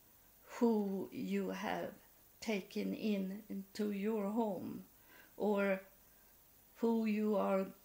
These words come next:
going to visit that is not good for you, that, that they will help you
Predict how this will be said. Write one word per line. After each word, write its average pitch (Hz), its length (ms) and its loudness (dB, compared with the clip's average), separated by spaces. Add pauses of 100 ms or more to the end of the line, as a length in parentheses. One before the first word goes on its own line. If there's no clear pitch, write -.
(140)
going 190 760 2
to 196 140 -2
visit 196 880 -2
that 175 260 -2
is 185 240 -4
not 175 340 -8
good 214 320 0
for 175 200 -8
you, - 440 -8
that, 175 200 -10 (1080)
that 185 260 -2
they 202 360 0
will 185 340 0
help 202 460 -4
you 160 240 -6